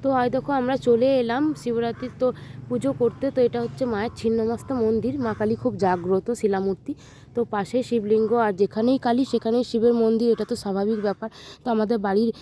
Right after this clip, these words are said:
বাপের বাড়ির বাগান থেকেই দেখা যায়, আমাদের কলোনিতেই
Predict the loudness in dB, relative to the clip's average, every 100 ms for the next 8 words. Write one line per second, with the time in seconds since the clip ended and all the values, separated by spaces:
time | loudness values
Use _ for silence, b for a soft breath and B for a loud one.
0 | B B -4 0 2 2 2 0 0 0
1 | 0 0 0 0 0 -2 -4 -4 -4 -4
2 | -4 0 2 4 4 2 2